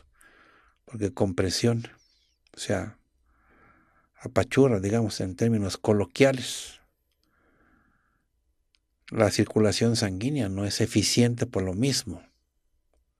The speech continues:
Entonces, pues esto es lo que básicamente se hace. Elaborar una estrategia, escoger las plantas. Una planta que es buena, excelente.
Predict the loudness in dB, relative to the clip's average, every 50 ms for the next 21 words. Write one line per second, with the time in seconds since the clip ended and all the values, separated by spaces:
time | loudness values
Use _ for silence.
0 | _ _ _ _ _ _ _ _ _ _ _ _ _ _ _ _ _ _ _ _
1 | _ _ _ _ _ _ _ _ _ _ _ _ _ _ -2 0 4 6 6 6
2 | 8 6 4 4 4 2 4 4 4 2 2 2 2 4 4 2 2 4 4 4
3 | 4 4 2 -4 _ _ _ _ _ _ _ _ 4 4 4 4 2 2 4 4
4 | 6 6 4 2 2 -2 -2 4 4 4 4 4 2 -4 -6 -8 -12 _ _ -20
5 | -20 -20 -20 -20 -20 -20 -6 2 4 8 10 10 10 12 12 12 12 10 10 8
6 | 6 4 4 6 6 6 6 6 6 6 4 4 4 2 2 2 2 -2 _ _
7 | _ _ _ _ _ 0 0 4 4 4 6 6 6 6 6 4 2 4 4 4
8 | 4 4 2 -2 -4 -4 -4 -8 -14 -16 _ _ _ _ _ _ _ _ -20 _
9 | -20 -20 -20 -20 -20 -20 -20 -20 -20 -20 -20 -20 _ _ _ 8 10 10 10 12
10 | 10 10 10 10 6 6 8 6 6 8 8 8 8 8 6 0 -6 -10 -14 -20
11 | _ _ -20 -14 2 4 6 6 6 4 2 0 0 -4 -2 -2 -2 -2 -2